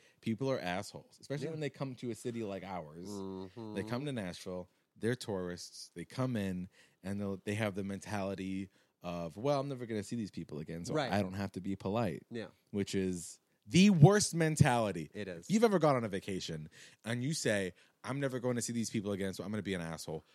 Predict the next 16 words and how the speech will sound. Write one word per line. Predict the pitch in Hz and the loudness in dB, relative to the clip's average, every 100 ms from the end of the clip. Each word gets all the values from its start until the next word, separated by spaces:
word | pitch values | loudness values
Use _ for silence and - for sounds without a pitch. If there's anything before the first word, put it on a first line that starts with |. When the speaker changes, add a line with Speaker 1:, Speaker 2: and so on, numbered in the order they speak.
| _ | _
Speaker 1:
Fuck | - 196 - | -4 -2 0
you. | 120 95 - - | -4 -4 -10 -6
If | 240 311 | -4 -2
you've | 320 | 2
gone | 262 226 | 4 6
on | 196 | 4
vacation | 180 - 262 - 143 | 2 2 0 -2 -4
and | 139 | -2
said, | 147 - | -4 -2
"I'm | - 180 | -2 0
never | 190 175 | 2 2
gonna | 165 160 | 2 2
see | - | -2
these | 156 147 | -6 -4
people | 226 196 131 | -2 0 0
again, | 117 117 | 2 0